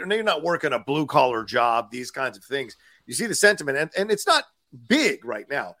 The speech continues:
I think there is a breaking point that's going to come at some, at some point,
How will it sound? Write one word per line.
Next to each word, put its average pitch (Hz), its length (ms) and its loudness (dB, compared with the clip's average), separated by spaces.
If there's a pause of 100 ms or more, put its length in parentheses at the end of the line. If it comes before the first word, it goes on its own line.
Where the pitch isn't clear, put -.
(380)
I 160 120 6
think 277 240 -6
there 214 160 4
is 220 100 -2
a 190 60 0
breaking 143 460 0
point 107 260 -10
that's 113 180 -8
going 139 220 -4
to 110 80 -10
come 117 200 -4
at 104 120 -12
some, 113 320 -6
at 113 160 -6
some 139 160 -4
point, 113 340 -8